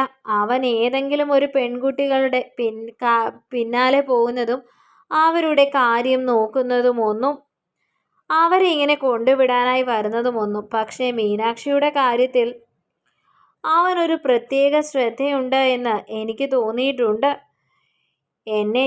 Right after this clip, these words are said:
ഇപ്പോൾ കണ്ടാലും അവൻ മീനാക്ഷിയെ പറ്റി തിരക്കും. പിന്നെ ഒരു ദിവസം ഇവൾ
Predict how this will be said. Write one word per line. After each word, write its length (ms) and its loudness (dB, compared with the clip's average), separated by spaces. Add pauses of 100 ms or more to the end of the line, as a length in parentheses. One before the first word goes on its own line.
ഇപ്പോൾ 360 -2
കണ്ടാലും 640 2 (140)
അവൻ 320 0
മീനാക്ഷിയെ 680 -2
പറ്റി 320 -2
തിരക്കും. 480 -2 (1200)
പിന്നെ 380 0 (180)
ഒരു 280 4
ദിവസം 500 2 (640)
ഇവൾ 300 2